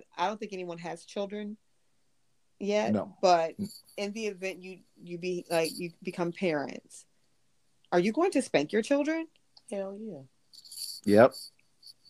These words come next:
Speaker 1: Okay. Why?
Speaker 3: Why?
Speaker 1: Yeah.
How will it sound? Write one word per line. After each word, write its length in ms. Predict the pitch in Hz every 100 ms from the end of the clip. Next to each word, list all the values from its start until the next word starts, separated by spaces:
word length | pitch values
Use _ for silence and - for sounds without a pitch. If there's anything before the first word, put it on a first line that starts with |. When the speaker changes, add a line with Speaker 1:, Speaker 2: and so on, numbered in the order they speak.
| _ _ _ _ - _
Speaker 1:
Okay. 420 | 185 170 175 143 151 202 _ _ _ _ _ _ -
Why? 600 | 196 156 185 143 76 - - _ _ _ _ _ _ _ -
Speaker 3:
Why? 380 | - 113 170 208 _ _ -
Speaker 1:
Yeah. 280 | 208 381